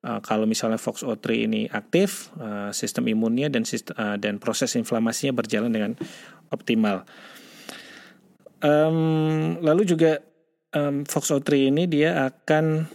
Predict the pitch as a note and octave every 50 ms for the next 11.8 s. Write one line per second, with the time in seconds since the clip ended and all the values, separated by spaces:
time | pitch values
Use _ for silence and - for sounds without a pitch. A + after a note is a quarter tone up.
0 | - _ _ _ _ _ - - - - - - - - D3 C#3 C3+ C3+ C3 C3
1 | B2+ - - - D3+ D3 D3 D3 D3 D3 D3 D3 - - - _ - - B2 A#2+
2 | A#2+ A#2+ A#2 A#2 A#2 A#2 A#2 A#2 A#2 A#2 A#2 A#2 A#2 A#2 A#2 A2+ A2+ A2+ A2+ A2+
3 | A2+ A2+ A2 A2 A2+ A2+ A2+ - - _ _ - - - A#2+ C3+ C3 C3 B2+ B2+
4 | C3+ D3 C#3+ C3+ B2 A#2 A#2+ B2+ B2+ - - - - - - - A#2 B2+ - -
5 | A#2+ B2 B2 - B2+ A#2+ - B2+ A#2 A2+ A2+ A#2+ A#2+ C3+ D3 D3 - _ _ -
6 | - A#2+ A2+ A2+ - A#2+ A#2 A#2 A#2+ A#2 A2+ A#2 A#2 A2+ A2 A2 A2+ A2+ - -
7 | - C3 C3+ B2+ B2+ A#2 A2+ A2+ A2 A2 A2+ A#2+ C3 C3+ C3+ C3+ C#3 - - -
8 | - - - - - - _ _ _ _ - - A2 A2 G#2+ G#2+ G#2+ G#2 G#2 G#2
9 | G#2 G2+ G#2 G#2 G#2 G#2+ G#2+ G#2+ G#2 G#2 G#2 G#2 G#2 G#2 - _ _ _ _ _
10 | _ _ - B2+ B2 B2+ C3+ B2+ - - - B2 B2+ B2+ B2+ B2 A#2+ B2+ B2 B2+
11 | C#3 C#3 C3 A#2 A2+ A#2+ A2+ - - - A2+ A2 A2+ B2 C3+